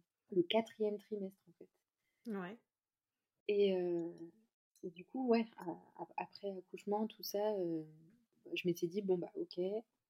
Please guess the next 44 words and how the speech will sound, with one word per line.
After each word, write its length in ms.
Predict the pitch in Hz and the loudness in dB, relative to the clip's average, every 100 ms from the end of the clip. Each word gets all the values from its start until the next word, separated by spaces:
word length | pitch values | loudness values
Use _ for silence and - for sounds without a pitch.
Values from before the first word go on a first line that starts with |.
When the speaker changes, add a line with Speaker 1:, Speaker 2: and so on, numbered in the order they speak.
| _ _ _ | _ _ _
Speaker 1:
il 40 | 170 | 2
y 20 | |
a 40 | |
trois 220 | 170 - 202 | 2 2 2
mois 180 | 190 220 | 2 2
maintenant, 440 | 185 175 180 233 _ _ | 0 -2 -8 -12 _ _
ça 100 | - - | -20 -12
va 60 | - | -12
être 160 | - 226 | -2 -2
un 60 | |
peu 180 | 233 220 | 2 2
hard. 240 | 190 233 285 - - - - | 4 2 0 -2 -8 2 4
<laughs> 520 | 320 254 - 269 269 - 214 | 4 2 0 -2 -2 -6 -2
Speaker 2:
Ouais. 320 | 202 175 208 - | 0 -2 -4 -12
<laughs> 400 | - 240 185 - | -4 -2 2 2
Speaker 1:
Et 40 | - | 0
après, 300 | - - 277 330 330 - - | -8 0 2 2 0 -8 0
ça 120 | 220 | 2
va 140 | 214 214 | 4 2
aller. 260 | 202 185 _ _ - | 2 -2 _ _ -2
Mais 120 | 208 | 2
en 80 | 220 | 2
fait, 120 | 320 320 | 2 0
c'est 80 | 254 | 2
un 100 | 233 | 2
peu 100 | 226 _ _ _ | 2 _ _ _
plus 240 | - 233 226 | -2 2 2
que, 120 | 226 | 0
que 60 | - | -4
trois 220 | - 226 | 4 6
mois, 200 | 254 247 | 8 6
tu 360 | - - 320 302 | 8 12 12 12
vois. 180 | 277 - 285 330 302 - | 4 4 2 2 -2 2
<laughs> 840 | 269 277 247 294 285 285 262 - 311 - - - - | 4 6 4 0 -4 -4 -6 -8 -18 -12 -8 -8 6
Ça, 200 | 285 311 302 | 10 10 10
ça, 120 | 269 | 4
je 40 | 247 | 8
m'y 120 | 226 | 6
attendais 340 | 208 202 196 | 6 10 10
pas 220 | 196 233 | 10 2
tellement. 600 | 254 262 - 339 - 320 - | 4 2 12 12 12 0 2
<laughs> 160 | 320 - - _ 240 | -2 -2 -20 _ -10
Speaker 2:
Est-ce 160 | |
que 80 | - | -6